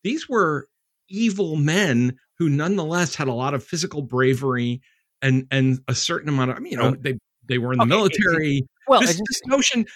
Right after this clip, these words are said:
Speaker 1: this notion that Trump is one of these brave, you know, fascist warriors, he's just a little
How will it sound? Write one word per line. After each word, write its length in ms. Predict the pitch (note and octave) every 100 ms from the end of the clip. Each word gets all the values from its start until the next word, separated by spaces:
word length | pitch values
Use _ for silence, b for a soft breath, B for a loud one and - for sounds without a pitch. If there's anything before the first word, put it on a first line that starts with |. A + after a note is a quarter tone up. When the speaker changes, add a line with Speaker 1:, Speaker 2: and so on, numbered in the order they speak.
| B
Speaker 1:
this 160 | A#3+ C4
notion 300 | C4+ C#4+ A#3
that 140 | F#3+
Trump 380 | - G#3+ A#3+ A#3
is 160 | F#3 D#3+
one 120 | G3+
of 80 | E3+
these 200 | E3+ B2
brave, 720 | - B2+ D3 E3 F#3 F3 C3+
you 100 | D#3+
know, 140 | D3
fascist 580 | C3 - D#3 E3+ E3 -
warriors, 480 | D3+ G3 A3+ C#3 -
he's 200 | G3+ G#3
just 300 | - E4+ -
a 80 | A3+
little 560 | F3+ E3 A3 A#3+ G#3+